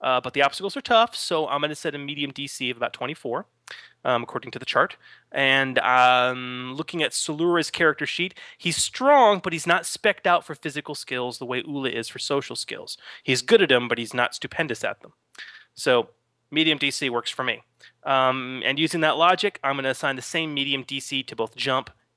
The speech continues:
and endurance. Okay, great. So I've got a handful of primary skills.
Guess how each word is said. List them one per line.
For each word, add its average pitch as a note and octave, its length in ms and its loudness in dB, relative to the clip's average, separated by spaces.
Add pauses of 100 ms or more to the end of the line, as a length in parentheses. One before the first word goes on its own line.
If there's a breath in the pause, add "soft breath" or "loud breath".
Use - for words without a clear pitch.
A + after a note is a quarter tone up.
and A#2+ 180 0
endurance. - 460 -10 (1400 soft breath)
Okay, D3+ 180 2
great. - 260 -6 (260)
So D3 400 2
I've C3+ 140 4
got C#3 140 2
a - 20 0
handful G3 420 -4
of D#3+ 100 -12
primary D#3 480 -2
skills. - 500 -12